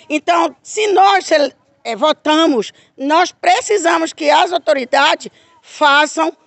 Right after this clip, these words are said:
por nós, porque nós merecemos, nós somos cristãos.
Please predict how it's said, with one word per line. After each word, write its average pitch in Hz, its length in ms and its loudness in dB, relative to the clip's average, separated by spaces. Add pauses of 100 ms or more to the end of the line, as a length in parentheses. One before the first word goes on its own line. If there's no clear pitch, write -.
(220)
por 370 220 2
nós, 285 480 2 (240)
porque 269 240 0
nós 277 420 2
merecemos, 302 800 0
nós 254 220 -2
somos 294 260 -6
cristãos. 294 600 -6